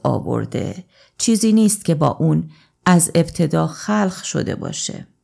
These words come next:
در مورد خردگرایی براتون میخونم از ویکی‌پدیا. نوشته شده که عقلگرایی یا خردگرایی یا مکتب اصالت عقل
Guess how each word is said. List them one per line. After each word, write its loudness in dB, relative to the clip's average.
در 6
مورد 4
خردگرایی 2
براتون 2
میخونم 2
از 0
ویکی‌پدیا. 0
نوشته 4
شده 2
که -2
عقلگرایی 2
یا 4
خردگرایی 0
یا 6
مکتب 2
اصالت 0
عقل -2